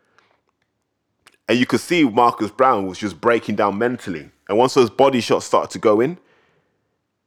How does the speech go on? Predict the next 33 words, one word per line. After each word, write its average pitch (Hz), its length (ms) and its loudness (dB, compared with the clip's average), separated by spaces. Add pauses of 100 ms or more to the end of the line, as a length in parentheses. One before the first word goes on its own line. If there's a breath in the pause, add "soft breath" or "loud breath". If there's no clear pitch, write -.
(560)
that - 140 0
was 110 120 0
a 104 40 -4
good 107 180 2
time 101 220 -4
to - 100 -20
check - 300 -6
out. - 260 -6 (1800)
And 113 120 -2
people 139 240 0
talk 123 220 0
about 107 120 4
how 113 120 4
he 101 160 -10
quit. - 420 0
I 117 140 -2
just 127 200 -12
think 165 160 -8
he 113 100 -18
checked - 420 -6
out. 87 260 -4 (1300)
Live 131 220 0
to - 80 -16
fight 104 260 0
another 87 240 -8
day. 78 380 -12 (680)
There 107 80 -2
was 101 120 -4
nothing 127 260 0
else 110 180 2
he 98 80 -12
could - 200 -18
do. 76 240 -14